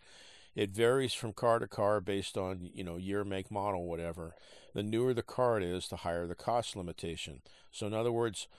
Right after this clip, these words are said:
uh, let's just say your car fails and there's a cost limitation of, let's say, four hundred dollars, okay? The only way that cost limitation applies on the repairs is if the repairs are done by a smog licensed technician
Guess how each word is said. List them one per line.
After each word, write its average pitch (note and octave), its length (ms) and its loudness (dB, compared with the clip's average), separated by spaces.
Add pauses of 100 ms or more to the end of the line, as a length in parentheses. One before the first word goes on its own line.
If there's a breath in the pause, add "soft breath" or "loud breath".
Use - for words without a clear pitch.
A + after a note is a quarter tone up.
(440 soft breath)
uh, F#2+ 340 2
let's G#2+ 240 0
just - 260 -4
say G#2 180 2
your G2 180 0
car G2 320 2
fails A#2 680 2
and F#2+ 320 -4
there's F#2 160 -4
a F#2+ 60 -8
cost G#2 400 -2
limitation G2 600 -4
of, F2 360 -4
let's F#2 180 -6
say, F2+ 160 -4
four G2 300 -4
hundred F2+ 220 -4
dollars, C#2+ 480 -6 (180)
okay? E2 320 -8 (720 loud breath)
The G#2 100 2
only B2+ 220 2
way C#3+ 200 4
that B2+ 160 4
cost A#2 340 0
limitation G2+ 560 -2
applies F2+ 840 -2
on F2 140 -8
the F2 80 -8
repairs F#2 680 -2
is F2 280 -8
if A#2+ 280 -2
the C3+ 120 -4
repairs A#2+ 580 0
are B2+ 80 -6
done E2+ 460 -6 (420 soft breath)
by E2+ 200 2
a D#2+ 100 -2
smog F#2+ 420 -2
licensed A2 480 -2
technician E2+ 600 -4